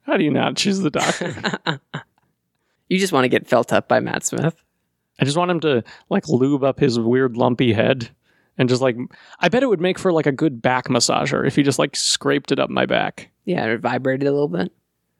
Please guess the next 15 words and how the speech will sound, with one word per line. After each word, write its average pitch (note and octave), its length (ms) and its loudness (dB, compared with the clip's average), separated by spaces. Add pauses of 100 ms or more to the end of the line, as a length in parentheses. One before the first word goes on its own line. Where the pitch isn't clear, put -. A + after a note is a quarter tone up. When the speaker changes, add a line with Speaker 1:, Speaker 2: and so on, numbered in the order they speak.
(200)
Speaker 1:
Like, C3 160 2
I'll B2+ 180 0
just C3+ 140 2
have D3+ 160 0
him C3+ 120 2
hum B2+ 360 2
while B2+ 180 4
he B2+ 100 2
does C3 220 0
it. - 140 0 (180)
Speaker 2:
You C4 80 -16
probably C3+ 280 0
sell C3+ 240 -2
that. B2+ 240 -2
Speaker 1:
Mm. C#3+ 100 -8